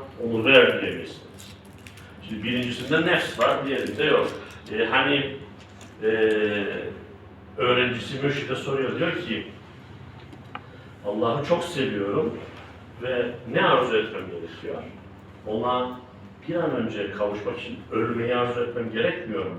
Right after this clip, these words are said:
Çünkü çok seviyorum, ona kavuşmak istiyorum. Ya da hayatta kalıp çok uzun yaşamayı mı arzu etmem gerekiyor? Ona ibadetimi çok yapmak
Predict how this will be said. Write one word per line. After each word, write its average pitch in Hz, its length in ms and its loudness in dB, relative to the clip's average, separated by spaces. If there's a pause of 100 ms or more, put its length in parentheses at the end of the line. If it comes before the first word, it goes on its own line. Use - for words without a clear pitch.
(220)
Çünkü 107 260 -10
çok 160 160 -2
seviyorum, 117 500 -4
ona 113 80 -2
kavuşmak 98 540 -4
istiyorum. 110 500 -8 (720)
Ya - 180 0
da - 400 2 (280)
hayatta 117 460 0
kalıp - 380 2 (1040)
çok 180 100 -4 (160)
uzun 151 280 -2
yaşamayı 139 520 2
mı 170 80 6
arzu - 200 2
etmem 110 280 -2
gerekiyor? 104 380 0 (160)
Ona 120 220 0
ibadetimi 117 720 -2
çok 160 320 0
yapmak - 380 -2